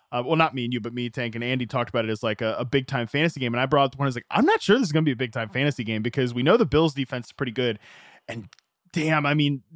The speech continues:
you know, the Bills win with twenty points here. It was zero zero for a long time because the Jets defense can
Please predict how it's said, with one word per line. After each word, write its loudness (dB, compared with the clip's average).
you -2
know, 0
the 0
Bills 4
win 2
with -2
twenty 0
points -2
here. 2
It 4
was 4
zero 6
zero 4
for 0
a 4
long 2
time 0
because -6
the -6
Jets 0
defense -4
can -6